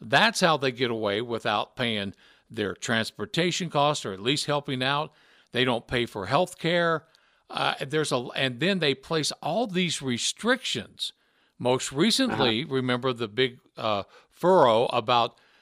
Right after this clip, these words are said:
Speaker 1: anything that was placed on social media outside
Speaker 2: Mm-hmm.
Speaker 1: of the W W E because Alana had endorsed a sports drink, and
Speaker 2: Yeah.
Speaker 1: that's what brought that about.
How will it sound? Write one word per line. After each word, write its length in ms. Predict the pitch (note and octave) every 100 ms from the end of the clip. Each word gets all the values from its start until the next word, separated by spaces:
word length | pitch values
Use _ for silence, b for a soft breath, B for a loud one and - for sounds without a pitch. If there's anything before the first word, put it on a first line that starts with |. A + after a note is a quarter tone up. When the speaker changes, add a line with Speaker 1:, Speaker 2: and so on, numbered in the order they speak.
| b _ _ -
Speaker 1:
anything 480 | E3+ F3 E3+ D#3 D3
that 160 | C3+ B2+
was 160 | B2+
placed 400 | - D3+ D#3 -
on 140 | C#3+ A#2+
social 460 | - D3 C#3 C#3 A#2
media 680 | C3+ A3+ F3 A#2 G2 A2+ - _ _ _ -
outside 800 | C#3+ E3+ - B3+ G#3 F3 B2+ C#3
Speaker 2:
Mm-hmm. 60 |
Speaker 1:
of 60 | C3+
the 80 | A#2+
W 420 | A#2+ A#2+ A2+ G#2+
W 380 | G#2 A2 G2 A2
E 160 | E3 B2+
because 420 | C3+ B2+ A2+ A2
Alana 580 | G2+ D3 G#3+ C3+ A#2 - b b
had 180 | - C#3+
endorsed 640 | D3 A#2+ A2 G#2+ A#2+ - - _ _ -
a 300 | C3 B2+ A2+ - -
sports 540 | - - B3+ A#3 -
drink, 420 | D#3 G#2 - - _ _ _ _ _ -
and 340 | B2 B2 D#3
Speaker 2:
Yeah. 160 | - B3
Speaker 1:
that's 260 | D3+ - C3+
what 280 | B2 C3+
brought 280 | - A#2 G#2+
that 180 | A#2 G#2
about. 420 | G#2 F#3+ E3 -